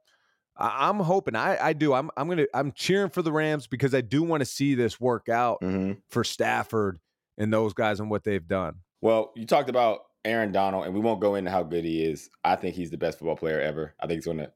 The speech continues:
Speaker 2: I think he's gonna retire as the best football player ever 'cause he's had such a dominant career. But his brother played at Toledo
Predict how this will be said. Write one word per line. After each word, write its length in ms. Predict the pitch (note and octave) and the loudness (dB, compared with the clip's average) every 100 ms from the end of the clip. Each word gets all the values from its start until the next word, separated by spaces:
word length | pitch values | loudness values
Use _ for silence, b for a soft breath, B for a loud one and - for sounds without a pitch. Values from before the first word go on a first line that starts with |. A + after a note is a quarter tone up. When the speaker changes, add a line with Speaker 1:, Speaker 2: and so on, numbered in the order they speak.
| _ - | _ -2
Speaker 2:
I 60 | |
think 100 | G2+ | 0
he's 80 | G2 | 0
gonna 120 | G2 | 0
retire 360 | F2+ A2 F#2+ F2+ | 2 2 4 2
as 180 | D#2+ E2+ | 0 -4
the 80 | D#2 | -2
best 240 | F#2 F2 | -2 -2
football 280 | F#2 F2+ E2+ | -4 -2 -2
player 260 | F2+ E2 - | 0 0 0
ever 260 | D#2+ D2+ D2 | -2 -4 -6
'cause 160 | D#2+ | -6
he's 220 | D#2 D2+ _ _ _ _ | -8 -10 _ _ _ _
had 140 | F#2 - | -2 2
such 200 | G2 F#2+ | 0 0
a 80 | |
dominant 420 | E2+ F2+ F2+ F2 D#2+ | 0 0 0 -2 -4
career. 380 | F#2 F2+ E2+ b b - | -2 0 -2 b b 0
But 80 | A#2 | 2
his 120 | D3 | 2
brother 460 | B2 C#3+ B2 G2 - _ - | 2 2 2 -4 -10 _ -2
played 220 | A#2+ A2 | 2 2
at 80 | - | 0
Toledo 540 | G2 G2 F#2 E2+ D#2+ | -2 0 2 0 -4